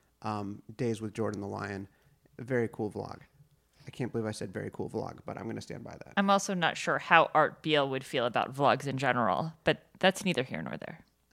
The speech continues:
Speaker 1: Well, he'd probably be baffled by vlogs because he was born in eighteen ninety-six, and why don't we get into his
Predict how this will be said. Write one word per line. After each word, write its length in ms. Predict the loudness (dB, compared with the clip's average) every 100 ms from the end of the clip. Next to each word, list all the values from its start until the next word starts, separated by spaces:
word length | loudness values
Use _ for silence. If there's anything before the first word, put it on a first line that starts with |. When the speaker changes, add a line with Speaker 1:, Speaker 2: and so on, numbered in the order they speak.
| _ _ _ _ _ _ 2
Speaker 1:
Well, 180 | 4
he'd 160 | 4 2
probably 160 | 0 2
be 160 | 2
baffled 340 | 2 2 0 0
by 140 | 0
vlogs 460 | 0 0 0 -2 -8
because 320 | -8 -6 -6
he 100 | -6
was 140 | -6
born 260 | -6 -4 -2
in 140 | -4
eighteen 260 | -6 -6 -6
ninety-six, 540 | -4 -6 -6 -6 -8
and 300 | -8 -8 -4
why 100 | -2
don't 140 | -2 -2
we 100 | -4
get 220 | -4 -4
into 180 | -4 -6
his 460 | -6 -6 -6 -14